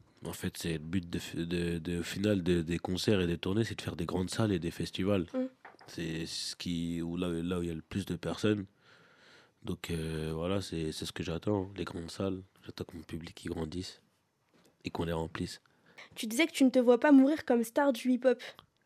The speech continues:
Speaker 1: Ouais.
Speaker 2: Du coup, moi, j'ai envie de te dire, euh, Nino, dans...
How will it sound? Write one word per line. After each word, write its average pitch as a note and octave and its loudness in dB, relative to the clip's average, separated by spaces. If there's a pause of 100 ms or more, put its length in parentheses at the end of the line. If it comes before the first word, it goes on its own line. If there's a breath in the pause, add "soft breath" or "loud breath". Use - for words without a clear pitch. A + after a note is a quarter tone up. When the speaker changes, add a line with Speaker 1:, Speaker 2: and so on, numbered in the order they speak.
Speaker 1:
Ouais. F#2 -4 (140)
Speaker 2:
Du A#3+ 2
coup, F4+ 6
moi, C#4 12
j'ai A#3+ 6
envie A#3+ 6
de - -14
te B3+ 0
dire, C#4 2
euh, B3 6
Nino, C4 8
dans... A3+ 2